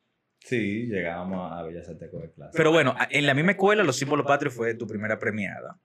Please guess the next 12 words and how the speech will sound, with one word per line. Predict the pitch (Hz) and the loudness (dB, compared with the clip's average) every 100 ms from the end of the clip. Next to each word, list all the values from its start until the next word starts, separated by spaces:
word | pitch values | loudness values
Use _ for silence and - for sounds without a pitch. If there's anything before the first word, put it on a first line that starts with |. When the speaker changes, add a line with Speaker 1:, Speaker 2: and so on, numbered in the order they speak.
| _ | _
Speaker 2:
Y | 113 110 | -4 0
después, | 107 - - 123 160 - - | -2 -4 -4 2 2 0 -2
La | 110 104 | 0 2
Capitana. | 107 - 98 113 95 87 107 - _ _ _ | 2 0 -2 0 0 -2 -8 -16 _ _ _
Speaker 1:
La | 92 80 | -10 -6
Capitana, | 80 90 - 76 73 | -6 -6 -8 -12 -14
sí. | - - _ - | -20 -20 _ -4
Speaker 2:
Que | 117 110 110 110 110 107 107 104 104 101 98 | 2 4 4 2 2 2 2 2 0 0 -2
fue | - 110 113 | -2 -2 2
con, | 127 120 117 110 104 98 92 90 104 | 2 2 0 -2 -2 -2 -4 -8 -12
Dios | 95 - 101 | -12 -10 -8
mío, | 110 98 | -6 -8